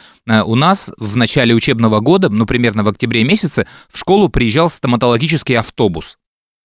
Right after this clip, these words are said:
То есть он парковался рядом со зданием школы и стоял, э, там месяц. И за этот месяц туда приводили все классы школы на осмотр. То есть сначала осмотр класса, намечают лечение,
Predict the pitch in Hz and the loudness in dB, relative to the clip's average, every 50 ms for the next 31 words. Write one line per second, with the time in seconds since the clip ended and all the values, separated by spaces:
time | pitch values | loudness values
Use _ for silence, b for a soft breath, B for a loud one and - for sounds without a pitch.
0 | _ _ - 123 113 - 131 123 113 - - 135 123 - - 147 147 143 127 110 | _ _ -4 -2 0 0 0 0 -2 -2 -4 -4 -2 0 0 0 2 2 0 0
1 | - - 113 120 123 107 101 98 - - 110 101 101 110 104 101 98 98 101 - | -2 -2 0 0 0 0 -2 -2 -2 -4 -4 -2 0 0 0 0 0 0 -2 -4
2 | - - 208 226 247 247 220 214 - _ _ _ _ _ _ - 147 - - - | -2 0 2 4 4 2 2 -2 -6 _ _ _ _ _ _ -2 -2 -2 -2 -2
3 | 160 143 139 151 180 196 220 233 226 - _ _ - - - - - - 156 175 | 0 0 2 2 2 2 2 2 0 -4 _ _ -20 -20 -20 -12 -4 0 0 0
4 | 180 170 - - _ - - 85 123 143 131 127 135 131 117 - - - - - | 0 0 -4 -10 _ -20 -20 -12 -4 0 0 2 2 2 0 -2 -6 -8 -10 -10
5 | - - _ _ _ _ _ _ _ 151 139 123 160 185 180 185 170 - 196 214 | -12 -14 _ _ _ _ _ _ _ 0 0 2 2 2 2 0 0 0 2 2
6 | 269 262 - 165 139 - - 151 143 185 214 220 - - 151 139 139 139 156 202 | 2 2 0 -2 -4 -4 -6 -4 0 0 0 0 0 0 0 0 0 0 2 2
7 | 190 156 113 - - 170 165 - - 147 143 147 143 - - 127 - - - - | 2 0 0 0 0 -2 0 0 2 2 2 2 0 0 -2 -4 -4 -4 -2 -2
8 | 120 98 87 78 - - _ _ _ _ _ - 117 117 120 117 - 139 123 110 | 0 0 0 -4 -6 -12 _ _ _ _ _ -2 0 2 2 2 2 0 0 0
9 | - 98 123 120 - - 135 - - 135 113 117 123 - - 214 240 269 262 240 | 0 0 -2 -2 -2 -2 -4 0 0 2 2 2 0 0 2 2 2 2 2 0
10 | 233 - 233 226 220 214 - - 190 160 b b b b 143 139 147 156 151 - | -2 0 0 0 0 0 0 -2 -2 -4 b b b b -2 0 0 0 0 2
11 | 175 151 131 123 110 - 120 127 - - - 247 262 262 254 247 240 240 | 2 2 2 2 2 2 0 0 2 2 2 2 4 4 4 4 4 2